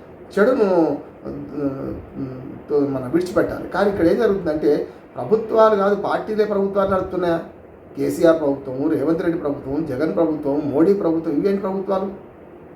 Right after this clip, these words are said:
భారత ప్రభుత్వము, తెలంగాణ ప్రభుత్వం, ఆంధ్రప్రదేశ్ ప్రభుత్వం, ఛత్తీస్గఢ్ ప్రభుత్వం ఇట్లా ఉండాలి. ప్రభుత్వాలు మా ముఖ్యమంత్రి, మీ ముఖ్యమంత్రి, మా ప్రధానమంత్రి, మీ ప్రధానమంత్రి, ఇవేంటి? కనుక సమస్య లేదు. ఈ విషయంలో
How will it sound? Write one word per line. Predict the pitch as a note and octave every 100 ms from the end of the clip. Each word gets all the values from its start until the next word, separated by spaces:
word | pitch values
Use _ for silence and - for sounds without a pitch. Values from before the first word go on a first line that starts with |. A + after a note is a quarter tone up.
| - - - -
భారత | D3+ G3+ G3+
ప్రభుత్వము, | E3+ C#3+ C3 C3+ G#3
తెలంగాణ | - - D3+ F#3+ G3+
ప్రభుత్వం, | G#3 - E3 -
ఆంధ్రప్రదేశ్ | B2+ D3+ F#3 F#3+ F3+ -
ప్రభుత్వం, | C#3 D3 E3+ -
ఛత్తీస్గఢ్ | C3 G#3 G3+ F#3 E3
ప్రభుత్వం | D3+ D#3+ G3
ఇట్లా | F#3 C4
ఉండాలి. | G#3 A#2 - - - - - -
ప్రభుత్వాలు | C3 G#3+ G#3 E3+
మా | C#3 C#3+ F#3
ముఖ్యమంత్రి, | G3+ G3 G3 G3 G3 F#3+
మీ | C#3+
ముఖ్యమంత్రి, | E3 E3 E3 D#3 D3+ C3
మా | C3+ F3
ప్రధానమంత్రి, | G#3 F#3+ F#3+ F#3 F3+ G3+
మీ | G3 F3+
ప్రధానమంత్రి, | F#3 F3+ E3+ D#3+ D#3 - F3+
ఇవేంటి? | G#3 G3+ G3+ G3+ - - - -
కనుక | F#3 - -
సమస్య | - F3+ G3+ E3
లేదు. | C#3 C#3 - - - -
ఈ | D3+ F3
విషయంలో | F3 G#3 G3+ G#3+ A3